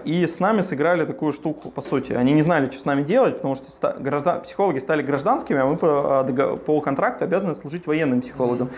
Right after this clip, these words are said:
Speaker 1: И они долго нас го-, гоняли. Мне пришло распределение даже. После пятого курса всех отправили в запас, а психологов вдруг пришло распределение.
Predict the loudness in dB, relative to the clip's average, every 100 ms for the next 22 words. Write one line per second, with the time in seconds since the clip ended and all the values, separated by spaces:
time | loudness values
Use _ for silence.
0 | -14 -8 0 2 2 2 2 2 0 0
1 | -2 -2 -10 -8 -4 0 2 2 2 0
2 | 0 -2 0 0 0 0 0 0 2 2
3 | 4 2 0 -2 -12 -20 -18 -6 -2 2
4 | 2 0 -2 -2 -2 -4 -2 -2 -2 0
5 | 0 2 0 0 2 0 0 -16 -20 -6
6 | 0 4 4 2 -2 2 2 2 -2 -4
7 | -4 -4 -2 -2 -4 -2 2 2 2 0